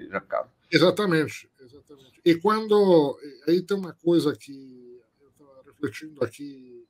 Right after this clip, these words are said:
Speaker 2: eh, outro dia na manifestação, quando você vê, ó,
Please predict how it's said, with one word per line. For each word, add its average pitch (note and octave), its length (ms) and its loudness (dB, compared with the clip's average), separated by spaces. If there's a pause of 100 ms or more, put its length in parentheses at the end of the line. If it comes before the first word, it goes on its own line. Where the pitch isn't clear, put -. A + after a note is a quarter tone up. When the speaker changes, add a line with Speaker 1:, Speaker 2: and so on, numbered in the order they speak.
Speaker 2:
eh, - 800 -20
outro D#3+ 240 0
dia C3+ 180 4
na C3 120 -6
manifestação, B2+ 680 -6
quando G3 240 2
você D#3+ 220 6
vê, D3 280 10
ó, C3 160 2